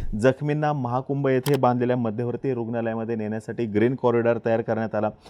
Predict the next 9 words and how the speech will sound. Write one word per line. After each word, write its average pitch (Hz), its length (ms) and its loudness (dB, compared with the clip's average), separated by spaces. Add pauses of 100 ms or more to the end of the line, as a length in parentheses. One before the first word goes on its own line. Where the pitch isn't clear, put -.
(240)
सर्व 143 300 2
जखमींवरती 139 680 2
उपचार 151 360 2
करण्यासाठी 135 480 0
डॉक्टरांची 127 560 -4
संपूर्ण 120 460 -6 (160)
टीम 139 180 -2
उपस्थित 123 460 0
झाली. 117 280 2